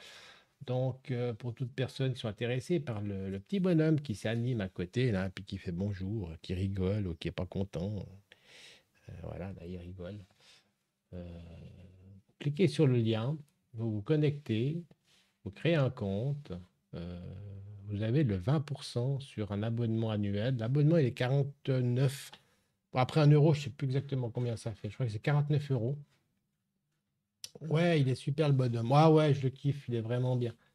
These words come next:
Et je peux changer les couleurs des habits. Et puis, j'ai peut-être envie de le modifier un peu par la suite. Mais c'est vrai que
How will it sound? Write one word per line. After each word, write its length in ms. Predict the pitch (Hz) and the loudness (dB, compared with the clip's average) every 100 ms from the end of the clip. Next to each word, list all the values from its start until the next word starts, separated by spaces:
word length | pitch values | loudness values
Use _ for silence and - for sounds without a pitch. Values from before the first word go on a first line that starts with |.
| _ _ _ _ _ _ _ | _ _ _ _ _ _ _
Et 600 | 104 107 107 104 104 101 98 | -8 -6 -4 -4 -4 -6 -8
je 60 | |
peux 120 | - | -8
changer 300 | 107 117 110 | -4 0 2
les 120 | 117 117 | 4 2
couleurs 300 | - 110 104 | 0 0 0
des 200 | 101 107 | -2 -2
habits. 460 | 113 98 98 101 | -4 -4 -6 -8
Et 80 | 82 - | -8 -14
puis, 160 | - | -16
j'ai 120 | 90 | -12
peut-être 340 | 110 - 139 131 | -10 -8 -6 0
envie 180 | 120 117 | 2 2
de 60 | |
le 60 | 113 | 0
modifier 500 | 104 104 110 - 104 | 0 -2 -4 -4 -6
un 100 | 110 | -6
peu 200 | - 104 | -6 -8
par 160 | 101 | -6
la 120 | 98 107 | -8 -8
suite. 460 | - 110 - - _ _ | -12 -16 -16 -20 _ _
Mais 600 | 104 104 101 98 95 95 92 | -14 -12 -10 -10 -8 -10 -12
c'est 160 | - | -12
vrai 200 | 98 110 113 | -8 -8 -8
que 300 | - 90 90 | -10 -10 -10